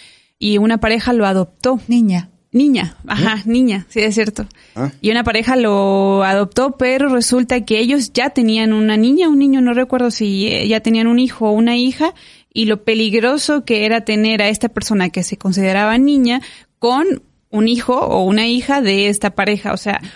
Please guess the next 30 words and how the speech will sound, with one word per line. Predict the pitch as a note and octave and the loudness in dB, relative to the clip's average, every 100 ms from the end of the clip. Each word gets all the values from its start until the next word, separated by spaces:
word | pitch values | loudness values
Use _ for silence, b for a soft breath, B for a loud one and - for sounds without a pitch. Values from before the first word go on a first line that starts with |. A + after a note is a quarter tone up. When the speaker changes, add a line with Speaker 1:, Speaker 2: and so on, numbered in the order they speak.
| B - | B -4
Speaker 1:
y | G#3+ | -2
otro | A3+ C4 C4 | 0 -2 -4
caso | B3+ B3+ | -4 -4
que | A3 | -2
también | A3 A#3 B3+ | 0 2 2
hubo, | C#4+ A#3 G3 | 2 2 0
un | F3+ G#3+ A3+ A#3+ | 0 2 2 2
señor | A#3 B3+ B3+ C4 B3+ | 2 0 2 0 -2
que | G#3 | -2
se | G#3 | -2
consideraba | G#3 G3 G#3 G#3 A3 | -2 0 0 0 2
mujer, | A#3 A#3+ B3+ C4+ | 2 2 0 0
lo | A3+ | 0
metían | G3 G#3+ A3 | 0 0 0
a | |
la | A3 A3 | 0 0
cárcel | A3+ A3+ A#3 A#3 | -2 0 0 2
de | A#3 | 2
mujeres | B3 B3+ C#4+ C#4 D4 - | 2 2 0 0 -2 -4
y | |
resulta | F#3+ G3 A#3+ A3 A#3+ | -4 0 0 0 -2
que, | F#3+ G#2+ - _ _ _ _ | -2 -4 -6 _ _ _ _
¿no? | G#3 G3+ B3 | -4 -2 0
Speaker 3:
Comenzó | - - | 0 0
a | |
Speaker 1:
Eh, | G3+ - | 0 0
Speaker 3:
violar, | - D3 | 0 -2
Speaker 1:
ujú, | A2 F#2 F2+ G#3+ | -2 -4 0 2
Speaker 3:
¿verdad? | A3 | 2
Speaker 1:
entonces, | A3+ G#3 G#3 G#3 G3+ - | 2 0 0 -2 -2 -8